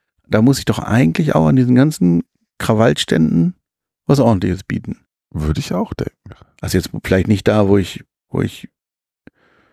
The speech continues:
Speaker 1: äh, wo ich irgendwelche Hüte bekomme, <laughs> auf denen komische Sachen stehen.
Speaker 2: Nee,
Speaker 1: Oder
Speaker 2: aber
Speaker 1: so, oder ne, so,
Speaker 2: Essen.
Speaker 1: so, so Plastik, Plastikspielzeug geschenkt, ne? Dann, dafür ist es halt billig.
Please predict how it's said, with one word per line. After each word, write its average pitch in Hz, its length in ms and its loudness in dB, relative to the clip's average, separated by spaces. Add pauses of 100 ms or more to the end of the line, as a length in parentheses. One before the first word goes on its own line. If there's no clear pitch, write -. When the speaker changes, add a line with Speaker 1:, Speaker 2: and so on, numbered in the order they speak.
(480)
Speaker 1:
äh, - 380 -2 (160)
wo 98 180 -2
ich 98 200 -4
irgendwelche 92 400 0
Hüte 127 160 2
bekomme, 98 560 2
<laughs> - 100 -10
auf 104 120 2
denen 98 160 -2
komische 101 300 -2
Sachen 120 240 2
stehen. 85 300 -2 (800)
Speaker 2:
Nee, 90 260 4
Speaker 1:
Oder - 80 4
Speaker 2:
aber - 160 2
Speaker 1:
so, 139 180 -2
oder 95 160 0
ne, 107 160 2
so, 110 100 2
Speaker 2:
Essen. 107 100 4
Speaker 1:
so, 101 140 4
so 95 100 2
Plastik, - 600 -2 (280)
Plastikspielzeug - 920 -2 (340)
geschenkt, 117 480 -2
ne? 113 340 2
Dann, 101 240 -2
dafür 104 220 0
ist 101 80 0
es 92 80 -4
halt 120 180 0
billig. 95 300 0